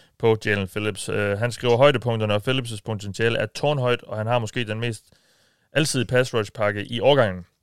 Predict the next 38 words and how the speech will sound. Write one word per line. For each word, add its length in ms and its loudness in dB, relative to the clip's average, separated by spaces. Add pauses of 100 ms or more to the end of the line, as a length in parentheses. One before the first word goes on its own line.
(560)
Men 140 0
han 120 4
har 80 6
også 160 6
kun 120 -2
startet 320 6
en 100 0
sæson 240 -2
i 40 -6
college, 380 0
og 60 -4
han 120 -4
ligner 160 -4
en 80 -6
mand, 160 -4
der 60 -2
mangler 240 -2
noget 160 -4
erfaring, 400 0
som 140 -14
kan 120 -12
give 120 -8
ham 100 -6
mere 140 -6
stabi-, 380 -6
stabilitet. 600 -2 (600)
Der 60 -12
er 40 -6
lige 120 -4
nu 60 -2
mange 240 2
spil, 220 -2
hvor 120 2
man 140 -2
ønsker, 280 -4
at 80 -2
han 100 -8
spiller 340 -8